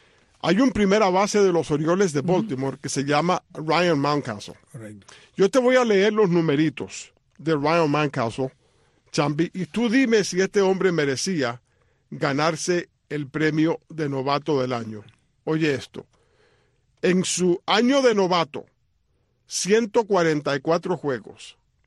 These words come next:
Speaker 1: ciento treinta y seis hits, veintitrés dobletes, treinta y tres jonrones, ochenta y nueve carreras impulsadas,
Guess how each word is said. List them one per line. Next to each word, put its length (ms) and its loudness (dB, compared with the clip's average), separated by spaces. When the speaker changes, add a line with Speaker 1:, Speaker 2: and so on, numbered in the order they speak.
Speaker 1:
ciento 600 2
treinta 460 0
y 60 -6
seis 360 -2
hits, 440 -6
veintitrés 840 2
dobletes, 800 -2
treinta 600 2
y 120 2
tres 420 2
jonrones, 1200 0
ochenta 760 2
y 60 4
nueve 420 4
carreras 560 2
impulsadas, 1160 -2